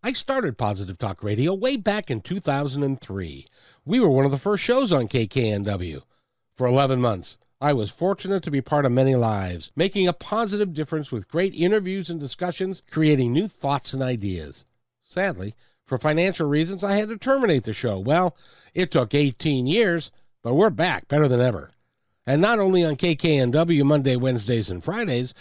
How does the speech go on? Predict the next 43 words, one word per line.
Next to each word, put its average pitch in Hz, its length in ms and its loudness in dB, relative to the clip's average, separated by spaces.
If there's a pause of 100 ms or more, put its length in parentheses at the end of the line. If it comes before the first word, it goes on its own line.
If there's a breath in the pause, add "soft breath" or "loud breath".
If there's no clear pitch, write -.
(180 loud breath)
but 156 100 0
also 202 320 0
podcasting 131 800 -4
with 98 100 -10
several 190 380 -4
inspiring 160 640 -2
channels 170 480 -2 (100)
with 117 180 -2
the - 100 -6
same 156 360 0
driving 131 480 0
passion 113 540 -4
as 104 100 -6
the 107 160 -4
original. 80 460 -10 (240)
Please 107 420 0
visit 110 320 -4
K 170 280 2
M 156 140 2
media 156 300 4
dot 139 240 -2
pro 190 320 0 (300)
for 160 100 0
complete 185 400 0
information 180 580 0
about 247 200 -2
all 262 280 2
of 165 60 0
these 117 140 -2
shows. 85 440 -6 (240)
In 151 280 4
addition, 139 720 0 (280)
if 117 160 -4
you 208 100 -2
feel 233 240 0
called 113 580 0 (120)
to 139 100 -4
keep 123 220 -2
positive 139 460 0
programming 139 480 0
on 117 160 -2
the 117 180 0
air, 80 300 -6